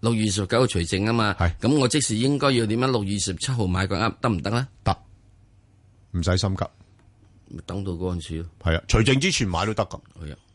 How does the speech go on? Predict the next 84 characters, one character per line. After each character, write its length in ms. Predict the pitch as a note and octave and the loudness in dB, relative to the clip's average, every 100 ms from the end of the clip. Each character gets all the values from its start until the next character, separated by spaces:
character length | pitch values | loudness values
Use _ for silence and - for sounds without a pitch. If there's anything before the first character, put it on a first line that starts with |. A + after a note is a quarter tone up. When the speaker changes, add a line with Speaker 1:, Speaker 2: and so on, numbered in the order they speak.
| - | -4
Speaker 2:
係 140 | E2+ | -2
啊， 60 | E2 - F#2+ | -2 -6 -4
廿 180 | G2+ F#2 | 0 2
九 140 | G#2 C3 | 2 2
號 80 | |
之 120 | A#2+ A#2+ | 2 -2
前 160 | F#2 | -2
買 160 | D#2 D#2 | -4 -6
就 80 | E2 | -6
得 100 | E2+ | -8
㗎 100 | F2 | -4
啦， 100 | E2 | -4
Speaker 1:
係 40 | |
咯。 120 | E2 F#2 - | -4 -8 -2
Speaker 2:
就 80 | F2 | 0
收 200 | A2+ A2 | 2 4
咗 180 | G#2 G2+ | 4 2
息 100 | - | 0
㗎 140 | F#2 | 0
啦。 100 | F2+ | 2
Speaker 1:
啊。 460 | F2 F2 E2+ F#2 - | 0 0 0 0 0
Speaker 2:
咁 120 | A2 | 2
到 160 | C#3+ A2+ | 4 4
期 80 | F#2 | 4
時 120 | F2 | 4
攞 120 | F2+ | 2
到 80 | G2+ | 0
十 120 | F#2 | 0
七 140 | - A#2+ | 0 0
蚊， 140 | A#2+ G#2+ | -2 0
哇， 140 | F#2 D#2+ | 0 0
咁 140 | G2 | -2
都 80 | G#2+ | -4
幾 120 | F#2+ | -2
好 60 | G2+ | -2
喎。 60 | G2 | -2
Speaker 1:
唔 500 | G2+ G2 F#2+ G#2 A2 | 0 0 0 0 0
係。 220 | G#2 B2 - | 0 -2 -4
Speaker 2:
係 100 | G#2 | 2
啊， 60 | G#2 G2+ | 2 4
咁 200 | G2+ B2+ | 2 4
先 120 | C#3+ | 4
諗 180 | G#2+ A2+ | 4 4
咯， 320 | C#3+ C#3 B2+ | 4 4 4
係 40 | A2 | 2
咯。 100 | B2+ | 0
Speaker 1:
係 140 | B2+ | 0
咯。 140 | E3 F3+ C3 | -6 -6 -2
Speaker 2:
喂， 80 | B2+ | 0
而 260 | D3+ D3 | 2 2
家 80 | C#3 D3+ | 2 2
有 60 | B2+ | 4
排 260 | B2 G2+ | 2 4
喎。 160 | A#2+ C3 - | 2 0 -4
喂， 220 | C3 C3+ A#2 | 0 0 0
Speaker 1:
唔 0 | |
係。 100 | A2+ | -2
Speaker 2:
哇， 160 | B2 A#2+ | -2 -2
就 100 | A#2 | -2
呢， 60 | - - A2 C#3 | -10 -14 -12 -4
呢， 100 | C#3+ D3 | -4 0
呢 120 | D#3+ | 2
段 180 | B2+ G#2+ | 4 4
時 120 | G2+ | 4
間， 320 | A2 A2 A2+ - | 2 2 0 -4
誒， 100 | F#2 | -10
點 240 | F2 E2+ A2+ | -6 -4 -2
知 260 | A#2 A#2 | 0 2
啊， 180 | G#2+ G#2+ | 2 2
係 40 | F#2 | 2
咪？ 160 | F2 A#2+ - - | 0 -2 -6 -2
Speaker 1:
啊。 60 | B2 | 2
Speaker 2:
好， 180 | D#3+ - - | 2 -2 -6
咁 140 | A2 B2+ | -2 0
啊， 100 | G#2+ | 2
另 160 | G2 | 0
外 160 | F#2+ G#2 | -2 -4
一 20 | |
隻 160 | A2+ G#2 | -4 -4
呢， 240 | F#2+ A2 | -2 -2
就 120 | F2+ E2+ | 0 -2
係 200 | D#2+ E2+ | 0 -2
呢 120 | |
個， 100 | G2+ | 0